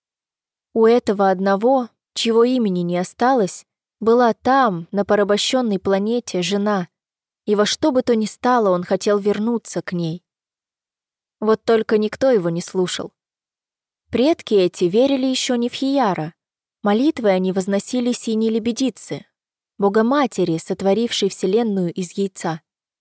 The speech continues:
Богоматерь любила детей своих, а лучших даже награждала сиянием, настоящим ореолом вокруг головы и тела. Но одного она никому никогда не прощала. За одно жестоко наказывала:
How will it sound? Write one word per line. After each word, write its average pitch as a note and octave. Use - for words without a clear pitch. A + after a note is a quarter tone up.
Богоматерь A3
любила A#3+
детей F3
своих, -
а G3
лучших G#3
даже G3
награждала G#3
сиянием, G#3+
настоящим A3+
ореолом A3+
вокруг F#3+
головы F#3+
и G3+
тела. G3
Но A3
одного B3
она F#3
никому F#3
никогда F3+
не F3
прощала. F#3
За A3
одно A#3+
жестоко G3+
наказывала: F3+